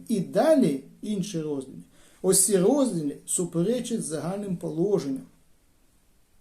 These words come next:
Суперечать. І, відповідно, не можна казати про те, що в Україні відбувається державотворення.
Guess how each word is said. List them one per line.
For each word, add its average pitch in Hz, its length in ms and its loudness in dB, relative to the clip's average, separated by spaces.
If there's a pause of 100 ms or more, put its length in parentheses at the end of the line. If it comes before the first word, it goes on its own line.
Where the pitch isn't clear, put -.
(720)
Суперечать. 240 800 0 (1500)
І, 190 380 6 (140)
відповідно, 196 680 2 (360)
не 220 180 10
можна 202 480 8
казати 180 520 0
про 170 200 -4
те, 233 260 2
що 151 400 -6
в 170 140 -2
Україні 202 680 2
відбувається 175 720 -2
державотворення. 170 880 -4